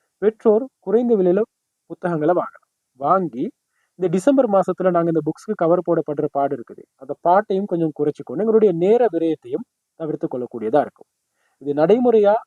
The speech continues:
எந்த அளவுக்கு சாத்தியம்னு தெரியாது. ஆனா இந்த அரசாங்கம் ஆட்சிக்கு வரும்போது புதிய மாற்றங்களை கொண்டு வரணும், வீண் விரயங்களை, செலவுகளை, ஊழலை ஒழிக்கணும் அப்படின்னு தான் வந்தாங்க. எனவே இந்த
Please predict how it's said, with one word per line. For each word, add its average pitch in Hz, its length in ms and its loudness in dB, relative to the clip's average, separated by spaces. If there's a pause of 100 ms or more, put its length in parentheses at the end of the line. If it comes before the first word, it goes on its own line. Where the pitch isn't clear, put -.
எந்த 175 240 -4
அளவுக்கு 196 280 -2
சாத்தியம்னு 170 520 -2
தெரியாது. 131 340 -6 (100)
ஆனா 143 240 -8
இந்த 143 180 -4
அரசாங்கம் 185 560 2 (120)
ஆட்சிக்கு 151 380 -4
வரும்போது 143 460 -2 (100)
புதிய 170 260 2
மாற்றங்களை 160 540 -2
கொண்டு 143 240 -4
வரணும், 117 320 -10 (100)
வீண் 170 280 -2
விரயங்களை, 151 520 0 (120)
செலவுகளை, 143 560 -2 (100)
ஊழலை 151 400 2 (440)
ஒழிக்கணும் 170 460 -2
அப்படின்னு 131 300 -6
தான் 165 120 0
வந்தாங்க. - 240 -14 (800)
எனவே 240 160 0
இந்த 220 160 2